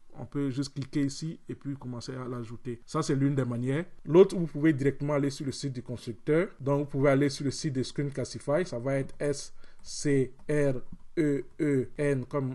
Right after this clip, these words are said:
écran en, en anglais. Castify, C A S T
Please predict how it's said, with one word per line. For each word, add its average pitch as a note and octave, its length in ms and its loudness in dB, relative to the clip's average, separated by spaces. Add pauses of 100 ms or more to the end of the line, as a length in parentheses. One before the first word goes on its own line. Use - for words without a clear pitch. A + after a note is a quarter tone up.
écran C3+ 500 -2
en, B2+ 300 -8
en A#2+ 120 -4
anglais. C3 520 0
Castify, D3 720 4
C D#3 580 2 (380)
A D3 420 4
S C#3+ 500 -2
T C#3 400 2